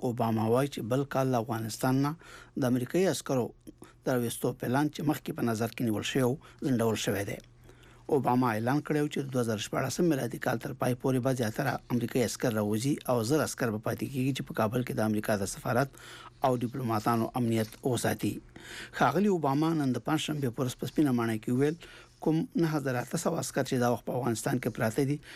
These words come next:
هم په همدغه شمیر به په دوه زره شپاړسم میلادي کال کې پاتې او بیا به شمیر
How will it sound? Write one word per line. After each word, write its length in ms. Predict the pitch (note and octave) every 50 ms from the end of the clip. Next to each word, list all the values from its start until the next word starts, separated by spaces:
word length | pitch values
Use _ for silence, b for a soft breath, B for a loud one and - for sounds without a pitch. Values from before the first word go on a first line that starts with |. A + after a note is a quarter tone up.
| B B B -
هم 80 | D#3+ D#3+ -
په 100 | - -
همدغه 300 | B2 C3 C#3+ F3 D#3 C3+ A#2 -
شمیر 240 | - C3+ A#2+ A2 G#2 G2+
به 80 | A2+ C3 B B B B - -
په 100 | D#3+ C3
دوه 100 | C#3 B2+ B2
زره 160 | B2+ A2+ G#2 -
شپاړسم 460 | - - D3 C3+ C3 - - C#3+ C3
میلادي 320 | B2+ A#2+ B2 B2+ - - -
کال 160 | - A#2+ B2 B2+
کې 80 | - C3+ -
پاتې 580 | C3 A2+ G#2+ - A#2+ A2+ G#2+ - - - - C#3
او 80 | B2+ B2 C3+
بیا 100 | C3 A#2+ A2
به 140 | G#2+ G2+ -
شمیر 260 | - C#3+ D3 D#3+ E3